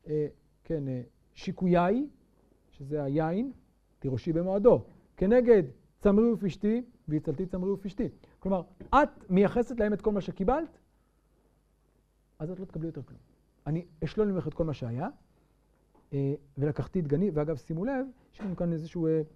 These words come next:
כן, אה, שימוש ב-, ב-, ב-, במונחי הלקיחה והנתינה, כן? היא אומרת, אה, "אלכה, נותני לחמי", ואז הוא אומר לה, "וכנגד הנתינה שכביכול נתנו לך, אני אקח ממך את הלחם, את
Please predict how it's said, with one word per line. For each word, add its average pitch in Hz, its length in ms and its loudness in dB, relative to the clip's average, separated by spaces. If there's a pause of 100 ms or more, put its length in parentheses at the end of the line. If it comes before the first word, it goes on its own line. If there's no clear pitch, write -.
(140)
כן, 156 160 -6
אה, 151 160 -2
שימוש 175 460 -2
ב-, 156 240 0 (960)
ב-, 135 120 -6 (160)
ב-, 143 260 -6
במונחי 139 520 -4 (880)
הלקיחה 160 460 -2
והנתינה, 165 640 0
כן? 180 220 -2
היא 170 80 0
אומרת, 175 400 -2 (680)
אה, 135 120 -6 (160)
"אלכה, 156 380 -2 (100)
נותני 180 540 4
לחמי", 156 420 -2 (680)
ואז 165 120 -4
הוא 190 80 -2
אומר 214 140 0
לה, 190 180 2
"וכנגד 180 640 2
הנתינה 170 600 2
שכביכול 175 400 -4
נתנו 233 200 -4
לך, 240 200 0 (280)
אני 240 200 4
אקח 180 240 0
ממך 160 220 -2
את 139 100 -10
הלחם, 190 420 0 (240)
את - 60 -16